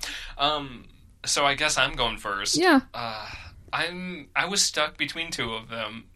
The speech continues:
Speaker 1: so I'll give one, and if you don't give the other, I might
Speaker 2: Okay.
Speaker 1: Yeah. Uh, I chose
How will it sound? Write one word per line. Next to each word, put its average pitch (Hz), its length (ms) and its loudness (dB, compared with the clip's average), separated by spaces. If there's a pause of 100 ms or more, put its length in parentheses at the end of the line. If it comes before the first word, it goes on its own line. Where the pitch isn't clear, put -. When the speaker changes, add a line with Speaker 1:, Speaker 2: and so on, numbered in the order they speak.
Speaker 1:
so 127 380 2
I'll 190 160 6
give 202 240 -2
one, 131 340 4
and 117 120 -2
if 113 100 -10
you 175 80 -4
don't 208 220 -2
give 196 180 0
the 147 140 4
other, 117 280 0
I 120 120 0
might 120 380 0 (140)
Speaker 2:
Okay. 285 360 8
Speaker 1:
Yeah. 123 240 4 (520)
Uh, 131 240 0
I 147 140 8
chose 156 540 0